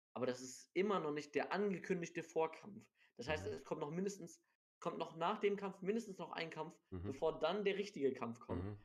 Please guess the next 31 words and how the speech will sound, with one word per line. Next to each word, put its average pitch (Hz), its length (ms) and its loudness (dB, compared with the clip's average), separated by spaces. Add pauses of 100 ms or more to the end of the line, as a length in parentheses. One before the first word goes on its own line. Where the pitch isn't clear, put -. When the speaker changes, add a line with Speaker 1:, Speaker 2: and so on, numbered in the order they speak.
(140)
Speaker 1:
Und 123 100 -6
da 135 100 4
war 143 120 4
es 143 100 -4
irgendwie 143 180 -2
schon 147 120 -4
eine 143 80 0
Stunde, 156 600 4 (280)
nachdem 135 300 -2
es 139 160 -6
eigentlich 156 320 2
losgehen 143 340 -4
sollte 113 300 0
und 113 100 -6
so. 127 260 -4 (380)
Also, 123 380 2
und 131 120 -2
da 143 120 4
hatte 165 160 -2
ich 143 60 -12
dann 139 120 0
auch 143 140 -4
das 139 120 -14
Problem, 127 420 -2 (340)
da 120 60 0
bin 127 140 0
ich 139 140 4
teilweise 139 340 4
schon 131 420 0
richtig 131 360 -6
weggenickt, 131 680 0